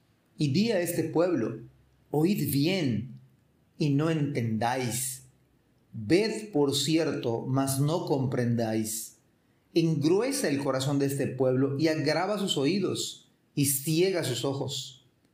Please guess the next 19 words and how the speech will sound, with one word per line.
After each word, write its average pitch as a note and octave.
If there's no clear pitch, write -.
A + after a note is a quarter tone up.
para D3+
que D#3+
no F#3
vea D#3
con B2+
sus -
ojos, C#3+
ni D3
oiga D#3+
con D3+
sus -
oídos, C3+
ni C#3+
su -
corazón D3
entienda, C3+
ni D3
se D3
convierta B2+